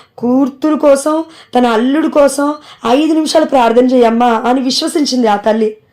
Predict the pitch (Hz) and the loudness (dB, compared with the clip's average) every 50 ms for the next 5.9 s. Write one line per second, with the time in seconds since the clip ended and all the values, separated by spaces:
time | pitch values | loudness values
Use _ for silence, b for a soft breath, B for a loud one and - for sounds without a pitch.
0 | b b b b b b b b b 269 294 302 - 294 277 277 294 320 311 302 | b b b b b b b b b 0 0 2 2 2 2 2 2 0 0 0
1 | 277 277 277 277 240 285 247 247 240 247 254 247 226 214 208 214 - _ - 247 | 0 0 2 2 0 2 2 2 2 2 2 0 -2 -4 -6 -8 -12 _ -4 -2
2 | 269 269 269 247 254 262 B B B B B 269 277 269 269 262 269 294 294 277 | 0 0 0 0 -2 -2 B B B B B -2 0 2 2 2 2 2 2 0
3 | 240 - - 285 285 277 285 294 262 240 220 - 240 233 220 220 - B B B | 0 0 0 0 0 0 0 0 0 -2 -2 0 0 0 0 0 -4 B B B
4 | B B B 247 254 254 285 320 349 339 311 294 302 - 349 359 359 359 320 294 | B B B 2 4 4 4 4 4 4 4 2 2 0 0 2 2 2 2 2
5 | 262 233 254 240 - - 302 277 262 240 240 254 254 240 233 262 302 | 2 0 -2 -4 -4 0 2 2 2 2 2 2 0 0 0 0 -2